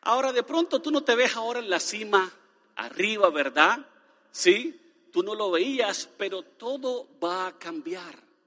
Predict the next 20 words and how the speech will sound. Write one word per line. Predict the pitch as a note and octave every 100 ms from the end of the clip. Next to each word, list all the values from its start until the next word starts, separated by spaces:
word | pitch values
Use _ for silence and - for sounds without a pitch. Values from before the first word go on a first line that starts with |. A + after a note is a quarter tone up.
| _ _ _ -
Todo | G#3+ A#3 A#3 A3
va | G#3
a | G3
cambiar | G3+ F#3+ G3+ -
para | F#3+ D#3+
bien. | F#3+ F#3+ B2+ - _ _
A | B2+
los | C#3 C#3+ -
que | D3
amamos | C#3+ F3+ G#3+ G3
a |
Dios, | G3 G3+ - - -
todas | A3+ A#3
las | G#3+ -
cosas | A#3+ A3 G#3
les | F3+
ayudan | D#3+ F3 G3
bien. | G3 C#4+ E3+ - _ _ _ _ _
Ese | B3+ E4+ - C#4
Dios | B3+ A3 D#3+ F3 -